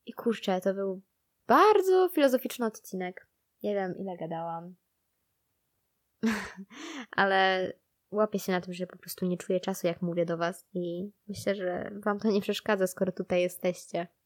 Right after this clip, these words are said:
Cieszę się, że tutaj jesteście, że pofilozofujecie sobie ze mną. Mam nadzieję, że ten odcinek was tchnie do tego, żeby pomyśleć nad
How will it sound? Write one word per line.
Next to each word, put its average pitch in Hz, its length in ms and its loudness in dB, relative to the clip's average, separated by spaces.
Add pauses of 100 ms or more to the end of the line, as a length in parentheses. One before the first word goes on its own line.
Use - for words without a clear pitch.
(160)
Cieszę 226 260 0
się, 196 140 4
że 180 100 0
tutaj 170 320 -2
jesteście, 180 920 -2 (220)
że 190 520 -6 (1160)
pofilozofujecie 214 1040 0
sobie 202 240 -2
ze 202 140 2
mną. 190 180 -4
Mam 190 200 -4
nadzieję, 185 400 -2
że 185 100 -2
ten 185 160 -2
odcinek 180 400 -6
was 175 200 -8
tchnie 196 380 -2
do 180 100 0
tego, 180 260 -2
żeby 180 260 -6
pomyśleć 190 580 -4
nad - 280 -8